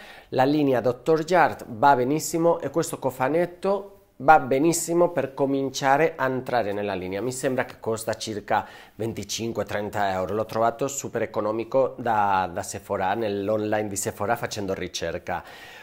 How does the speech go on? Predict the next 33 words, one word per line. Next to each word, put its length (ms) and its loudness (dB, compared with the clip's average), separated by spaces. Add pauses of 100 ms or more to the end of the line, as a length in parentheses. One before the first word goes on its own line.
(160)
Un'altra 760 8
cosa 340 6
che 80 2
vi 220 2
consiglio 640 4
che 100 2
può 220 2
servire 680 4
come 300 8
regalo 340 6
di 100 6
Natale, 460 6
sapete 540 2
che 100 -2
avevo 240 4
già 100 4
fatto 280 0
il 140 4
video 400 2
delle 300 0
spugne 480 0
elettriche 600 -2
della 280 4
Foreo, 640 0
che 100 -2
io 220 2
mi 140 0
sto 280 0
trovando 540 2
da 340 6
Dio 380 0
con 240 0
questa, 500 2